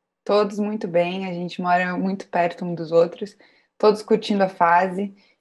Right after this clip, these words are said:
Minha avó ama, ela assiste a T V e sempre me manda mensagem <laughs> falando quantas vezes eu passei na T V. Então, a gente tá, tá todo mundo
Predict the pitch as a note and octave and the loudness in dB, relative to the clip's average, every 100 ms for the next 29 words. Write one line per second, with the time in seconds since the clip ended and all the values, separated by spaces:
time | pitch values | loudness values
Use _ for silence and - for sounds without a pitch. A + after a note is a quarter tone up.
0 | - F#3+ F#3+ E3 F#3 G3 F#3 F#3+ G#3 G#3+ | -6 0 2 4 4 6 6 6 4 2
1 | A3 - E3+ F3 F3 F#3+ G3 F#3+ F#3 G3 | -2 -2 -2 0 0 -2 -2 0 2 2
2 | G3+ G#3 G#3 G#3 G3+ G3 F#3+ F#3 F#3 - | 2 -2 -4 -2 -2 0 -2 -2 -4 -2
3 | E3+ F#3 G3 G3 - A3+ - - - - | 2 2 0 -2 0 0 -2 -14 -4 4
4 | G3+ A3 A3 - B3 B3 A3 A3 G#3+ G3 | 6 6 4 6 6 6 4 2 2 2
5 | G3+ G#3 G#3 G3 G3 F#3+ E3+ F3 E3 G3 | 2 0 0 -2 -2 2 2 4 2 2
6 | - - F#3+ - G3+ - F#3 F#3+ G3 G3 | -6 -14 -18 -14 -6 -2 -2 -2 -4 -4
7 | - F#3+ F#3+ - G3 G3 A3+ B3 A#3+ A#3 | -4 -2 -2 -2 -2 0 4 6 6 2
8 | A3+ | -2